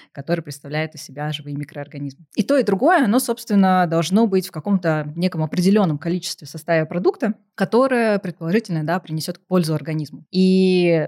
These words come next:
эта самая польза, она не просто так с потолка взята. Это польза та, которая показана в соответствующих исследованиях.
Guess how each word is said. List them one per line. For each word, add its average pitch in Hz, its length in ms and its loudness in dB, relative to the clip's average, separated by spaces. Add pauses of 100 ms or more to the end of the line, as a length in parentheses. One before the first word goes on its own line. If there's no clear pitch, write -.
эта 190 180 -4
самая 170 280 -2
польза, 262 460 2
она 202 840 0
не 180 220 2
просто 196 240 -12
так 151 180 -10
с - 40 -20
потолка 151 400 -8
взята. 143 320 -10
Это 427 240 -6
польза 233 640 2
та, 208 200 -2
которая 190 680 -2
показана 165 560 -2
в 139 60 -12
соответствующих 175 1000 -6
исследованиях. - 720 -10